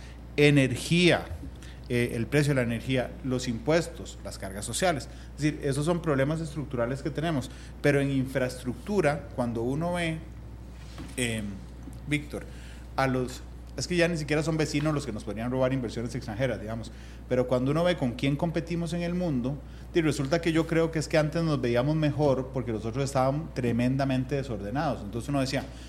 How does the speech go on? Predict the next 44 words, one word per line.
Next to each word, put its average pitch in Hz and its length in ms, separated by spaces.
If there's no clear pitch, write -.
"Bueno, 175 240
Colombia, 139 440
no, 180 120
la 160 120
gente 160 200
no 190 100
se 175 80
viene 185 140
a - 20
invertir 165 260
a 170 60
Colombia 165 280
porque 143 140
está 139 120
en 139 80
guerra. 143 320
Este, 131 480
Centroamérica, 139 800
no, 170 160
no 175 120
se 175 140
va 170 100
a 170 60
ir 175 160
a 165 100
Centroamérica 156 800
porque 131 200
El 113 60
Salvador 120 380
es 143 80
el 156 80
país 139 240
más, 139 220
era, 139 360
era, 156 460
pero 104 200
lo, 110 340
me 104 160
estoy 117 180
ubicando 139 400
antes, 151 320
país 127 220
más 147 180
peligroso 131 640